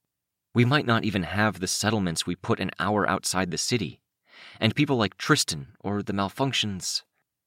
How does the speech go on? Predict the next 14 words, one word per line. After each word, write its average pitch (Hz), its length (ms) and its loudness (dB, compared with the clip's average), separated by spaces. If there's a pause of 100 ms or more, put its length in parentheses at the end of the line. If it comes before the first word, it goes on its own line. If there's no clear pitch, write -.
(320)
"Yeah," 151 320 0 (340)
Sveta 71 440 -2
said, 71 360 0 (680)
"giving 156 260 0
us - 220 -2
more 156 280 0
things 131 420 -4
that 131 120 -2
are 127 180 0
awfully 127 380 0
close - 320 0
to - 140 -10
being 135 220 0
Endbringers, 113 680 -2